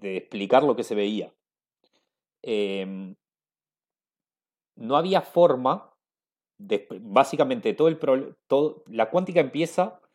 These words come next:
con una cosa que se llamó el, eh,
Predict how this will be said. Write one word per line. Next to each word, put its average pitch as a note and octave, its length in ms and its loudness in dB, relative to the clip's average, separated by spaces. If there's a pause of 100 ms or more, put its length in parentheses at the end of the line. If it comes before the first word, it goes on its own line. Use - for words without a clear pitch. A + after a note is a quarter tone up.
(240)
con A2+ 140 -8
una B2 80 -4
cosa B2+ 220 -2
que B2 100 -2
se A#2 120 -8
llamó A#2 400 0
el, G#2 480 -4
eh, F#2 540 -10